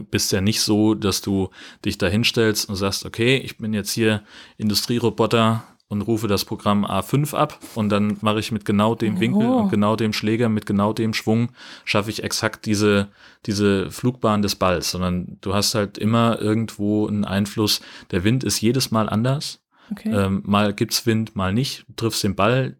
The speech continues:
Speaker 1: nie immer gleich und nie immer perfekt. Das ist, also auf dem Niveau, auf dem ich spiele, ne, da ist das halt eher Glückssache, dass ich den
Speaker 2: Hm.
Speaker 1: Ball mal sauber treffe
Speaker 2: Okay.
Speaker 1: und dass der richtig weit fliegt. Äh, da bin ich dann meistens eher überrascht von.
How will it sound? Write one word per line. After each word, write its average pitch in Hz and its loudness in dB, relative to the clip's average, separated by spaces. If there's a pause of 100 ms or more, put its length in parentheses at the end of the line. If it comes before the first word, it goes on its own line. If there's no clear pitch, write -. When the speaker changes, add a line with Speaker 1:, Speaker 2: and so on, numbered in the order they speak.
(140)
Speaker 1:
nie 113 2
immer 123 0
gleich 113 0
und 107 -2
nie 113 0
immer 120 -2
perfekt. - -6 (400)
Das - -2
ist, - -4
also 92 -4 (100)
auf - -10
dem 101 0
Niveau, 101 4
auf 98 -2
dem 95 2
ich - 0
spiele, 87 0
ne, 113 4
da 120 0
ist 98 -2
das 101 0
halt 98 0
eher 98 0
Glückssache, 95 0
dass 85 0
ich 87 -6
den 208 2
Speaker 2:
Hm. - 4
Speaker 1:
Ball 90 0
mal 92 2
sauber 95 2
treffe 107 -4 (120)
Speaker 2:
Okay. 202 -4
Speaker 1:
und 180 0
dass 90 0
der 90 0
richtig 92 -2
weit 87 -2
fliegt. 120 -2 (480)
Äh, 92 0
da 92 0
bin 98 0
ich 101 -2
dann 90 -2
meistens 90 0
eher 87 0
überrascht 85 -2
von. 120 -2